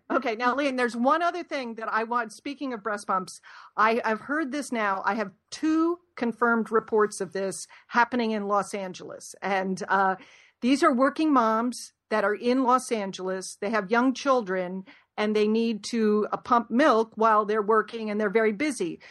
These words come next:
So they have decided that the best time to do this is while they're commuting, because many of these women have thirty-five, forty minute commutes, hour commutes, you know, to work.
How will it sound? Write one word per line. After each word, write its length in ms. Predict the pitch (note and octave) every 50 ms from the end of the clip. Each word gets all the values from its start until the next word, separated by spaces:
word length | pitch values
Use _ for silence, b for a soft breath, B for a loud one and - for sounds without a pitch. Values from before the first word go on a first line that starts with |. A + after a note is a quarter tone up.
| B B B
So 360 | B - - - A#3+ A3+ G#3
they 260 | G3 G3+ A#3+ B3+ D4+ C#4
have 200 | C#4+ C4+ A3+ G#3+
decided 720 | B3 A#3 - - C#4 C#4+ D#4+ D#4+ C4+ G3+ F#3 F#3 F3+ E3+
that 180 | G3+ G3 G3 -
the 80 | G#3+
best 480 | F#3 D#3+ - - C4 C#4+ C#4+ - - -
time 280 | - C4 A#3+ A3+ A3 G#3+
to 100 | A3+ A3
do 240 | F#3+ A#3 D4 D#4 C4
this 380 | B3+ G3+ F#3+ F#3+ F#3 - - b b b b b b
is 200 | - A#3 G#3+ F#3+
while 480 | G3 F#3 A3 A3 G#3+ A3+ A#3 A3+ A3+ A3
they're 240 | F#3+ G3+ A3+ A3 G#3
commuting, 720 | G#3+ - - G#3+ B3 C4+ D#4 E4 C4 F3 - - - - -
because 280 | A#3 A3+ A3+ G#3+ G#3 A3
many 200 | G#3+ G#3+ G#3+ G#3+
of 60 | G3
these 220 | G#3 G#3 G3 - -
women 260 | G#3 G3 G#3 G3+ F#3
have 180 | G3+ F#3+ E3+ -
thirty-five, 560 | - G#3 G3+ G#3 G#3 G3+ - F#3+ F#3 F#3+ F#3 -
forty 260 | - G3+ G3 G3 G#3
minute 300 | G3+ G3 F#3+ G3 - -
commutes, 600 | - G3+ G3+ G#3+ G#3 G3+ - G#3 - - - - B B B B B -
hour 340 | F#3+ G3 A3 G#3+ G#3+ G#3+ G#3+
commutes, 640 | G#3+ - A3 G#3+ G#3 G3 F#3+ F#3+ F#3 - - - - b b b b b b
you 100 | - A#3+
know, 140 | A3 G3+ F#3+ F#3 - -
to 120 | C4+ A#3+
work. 440 | G#3+ A3 C#4 C4+ A3 G3 G3 - -